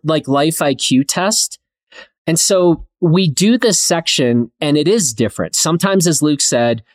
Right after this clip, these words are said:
sometimes we will say this product's in here because, like, the Mindbender ninety-nine Ti, it does work remarkably well for a broad range of people. Sometimes we're calling it out 'cause it's really quirky and it might not be for you.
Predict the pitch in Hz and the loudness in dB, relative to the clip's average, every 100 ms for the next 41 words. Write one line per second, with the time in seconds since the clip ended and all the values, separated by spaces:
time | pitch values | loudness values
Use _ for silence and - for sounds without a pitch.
0 | _ - - 269 247 170 123 123 139 143 | _ -4 0 0 2 0 0 0 0 0
1 | 139 135 131 139 123 120 233 - 233 226 | 0 0 0 0 0 0 -2 -2 -2 0
2 | 208 - 202 185 185 185 170 _ _ - | 0 0 2 2 2 0 -2 _ _ -10
3 | - 143 135 135 143 135 139 135 131 127 | -4 -2 -2 -2 0 0 0 0 2 0
4 | 127 127 120 120 113 - 127 131 131 127 | 0 0 0 0 -2 0 0 0 -2 -4
5 | - 147 147 123 - - 123 127 120 _ | -2 0 0 -2 -4 -6 -2 -2 -4 _
6 | 123 113 120 139 139 131 127 113 117 113 | -2 0 2 0 -2 -2 0 0 0 0
7 | - 113 104 90 _ - - 135 131 120 | -2 -2 -4 -6 _ 0 2 2 0 0
8 | 120 113 - 165 175 240 240 - - - | 0 -2 -2 -2 2 0 -2 -12 -8 -2
9 | 196 233 262 269 247 240 - 240 247 240 | 0 2 2 2 0 -2 0 2 2 2
10 | 254 262 185 135 107 113 160 240 262 - | 0 0 -2 -2 -4 -2 2 2 0 -2
11 | 214 202 233 202 113 101 110 175 185 185 | -2 0 0 0 0 2 0 0 0 -2
12 | 170 170 - 151 110 90 | 0 0 0 0 0 -2